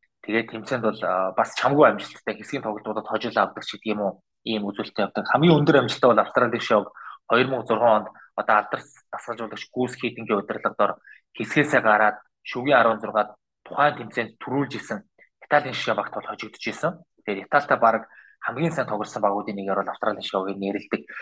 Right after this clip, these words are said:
А энэ жилийн хувьд бол Австрали залуу бүрэлдэхүүнтэй үзэх оролцож байгаа. Гэхдээ, а, өрсөлдөгч багууд нь бас тийм ч одоо хүчтэй биш, тун дажгүй тэнцүү хэсэг туваарлах, хуваарлагдсан учраас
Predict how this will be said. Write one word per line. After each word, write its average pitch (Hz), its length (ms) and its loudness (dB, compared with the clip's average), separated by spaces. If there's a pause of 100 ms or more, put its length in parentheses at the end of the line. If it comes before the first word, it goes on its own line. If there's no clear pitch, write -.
(240)
А 101 160 6
энэ 123 120 0
жилийн 147 280 6
хувьд 131 120 4
бол 110 120 0
Австрали 123 360 2
залуу 123 280 2
бүрэлдэхүүнтэй 110 440 -8
үзэх - 320 -14
оролцож 107 760 4
байгаа. 147 180 4 (460)
Гэхдээ, 123 320 -2 (480)
а, 95 560 2
өрсөлдөгч - 480 -4
багууд 131 400 4
нь 107 60 -8
бас 107 180 -2
тийм 143 240 -4
ч - 400 -8
одоо 104 480 -4 (300)
хүчтэй - 400 -2
биш, - 240 -8
тун 113 320 -8
дажгүй 113 320 0
тэнцүү 131 320 -2
хэсэг - 240 -6
туваарлах, 113 400 2
хуваарлагдсан 123 480 0
учраас - 240 -6